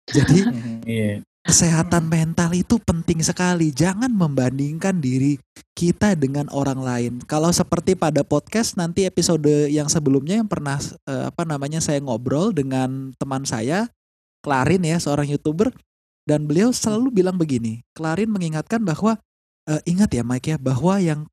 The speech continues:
Speaker 1: kamu harus bandingkan itu bukan diri kamu dengan orang lain, tapi you are now versus the old you. Jadi dirimu yang lalu dengan dirimu yang sekarang.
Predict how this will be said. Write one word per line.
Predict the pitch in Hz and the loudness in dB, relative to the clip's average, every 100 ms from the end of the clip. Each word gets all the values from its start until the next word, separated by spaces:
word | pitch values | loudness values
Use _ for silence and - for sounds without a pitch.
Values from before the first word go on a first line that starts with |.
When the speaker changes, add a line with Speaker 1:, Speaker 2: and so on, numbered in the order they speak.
| - | -8
Speaker 1:
kamu | 180 180 190 170 | -4 -2 0 0
harus | 156 151 | 2 2
bandingkan | - 139 143 135 156 160 | 0 -2 -2 -4 -4 -4
itu | - | -6
bukan | 139 - 143 | -6 -4 -2
diri | 131 131 | 0 0
kamu | 135 147 185 | 0 -2 0
dengan | 127 110 | 0 -2
orang | 113 110 | -4 -6
lain, | 139 110 110 - _ _ _ _ _ - | -6 -8 -10 -18 _ _ _ _ _ 0
tapi | 170 - 170 - _ | 0 0 -4 -6 _
you | - 131 127 233 302 220 - | -4 0 6 6 6 2 0
are | 135 113 | 0 0
now | 107 131 208 123 190 - _ _ _ _ _ | -2 0 2 0 -4 -8 _ _ _ _ _
versus | - 175 170 - 220 214 - - | -2 0 2 2 2 0 -2 -4
the | - 160 - _ | -2 -2 -4 _
old | 165 190 214 214 | 2 6 4 4
you. | 190 185 175 | 2 2 2
Jadi | 143 175 | 2 2
dirimu | 190 151 170 185 220 240 277 294 302 277 | 2 4 4 4 4 4 2 2 4 6
yang | 226 214 185 156 127 - | 6 4 2 -2 -6 -8
lalu | 175 233 302 277 185 175 | -2 0 0 2 2 0
dengan | 151 143 156 160 | -2 0 0 2
dirimu | 156 170 175 180 | 4 4 4 2
yang | 165 | 2
sekarang. | - - 143 123 117 107 | 0 -2 -2 -2 -2 -6